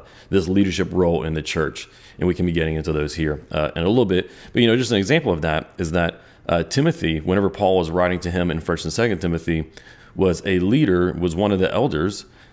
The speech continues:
of the church in Ephesus. Um, but we also know from reading those letters that Timothy was one, one of the younger people in that congregation, because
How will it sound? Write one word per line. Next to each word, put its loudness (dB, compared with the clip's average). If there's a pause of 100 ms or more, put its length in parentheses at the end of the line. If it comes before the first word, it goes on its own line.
(120)
of 0
the 0
church -2
in -4
Ephesus. -4 (380)
Um, 0
but 2
we 0
also 0
know 2
from -4
reading 2
those 0
letters 0
that -2
Timothy 0
was 0
one, 2
one -2
of -4
the 0
younger 2
people -2
in -2
that -2
congregation, -2
because -4